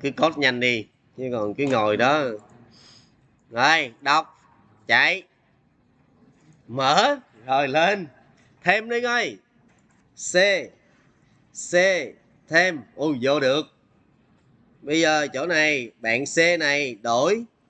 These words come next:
Sửa. Yes. Ok. Rồi bạn này đổi thành nữ. Sửa. Yes.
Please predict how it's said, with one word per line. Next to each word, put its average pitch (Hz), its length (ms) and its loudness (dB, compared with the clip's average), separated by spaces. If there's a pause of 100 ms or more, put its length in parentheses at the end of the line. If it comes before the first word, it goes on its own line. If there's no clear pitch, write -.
(760)
Sửa. 147 500 -2 (560)
Yes. 170 360 0 (1160)
Ok. 151 280 -2 (720)
Rồi 139 240 0
bạn 127 220 0
này 143 360 2 (120)
đổi 143 260 -2
thành 139 260 -4
nữ. 147 400 0 (560)
Sửa. 165 600 -2 (580)
Yes. 185 440 -4